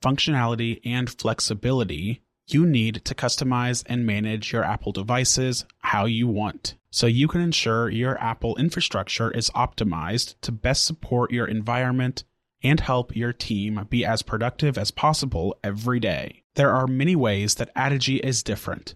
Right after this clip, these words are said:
This includes zero-touch deployment,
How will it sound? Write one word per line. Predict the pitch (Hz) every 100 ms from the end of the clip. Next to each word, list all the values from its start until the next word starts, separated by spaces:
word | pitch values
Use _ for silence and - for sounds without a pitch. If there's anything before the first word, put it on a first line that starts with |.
| _
This | 131 -
includes | 135 139 139 135 120
zero-touch | 120 131 170 170 - 135 - -
deployment, | 143 - 117 107 113 113 -